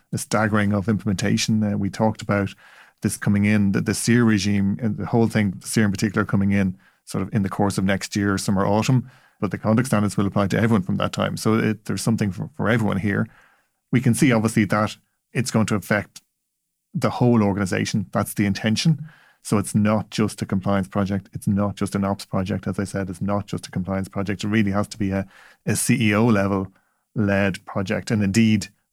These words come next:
I'd be surprised slash astonished if the central bank didn't prescribe as one of those prescribed functions, compliance with this I A F regime on somebody.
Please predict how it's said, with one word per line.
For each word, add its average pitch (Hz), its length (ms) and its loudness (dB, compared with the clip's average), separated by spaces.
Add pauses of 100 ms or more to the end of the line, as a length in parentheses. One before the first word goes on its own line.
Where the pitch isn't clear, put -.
(120)
I'd 117 200 0
be 98 100 -2
surprised 113 720 0 (200)
slash 104 400 -2
astonished - 600 0 (360)
if 110 300 0
the 104 80 -6
central 104 300 -2
bank 104 220 0
didn't 101 260 0
prescribe 110 720 0 (380)
as 107 160 -2
one 110 100 4
of 98 60 2
those 98 100 0
prescribed 107 380 0
functions, 113 520 0 (120)
compliance 104 480 0
with - 100 -6
this 104 180 -6
I 107 100 0
A 104 140 0
F 98 120 -2
regime 104 340 2
on 107 180 2
somebody. 117 380 2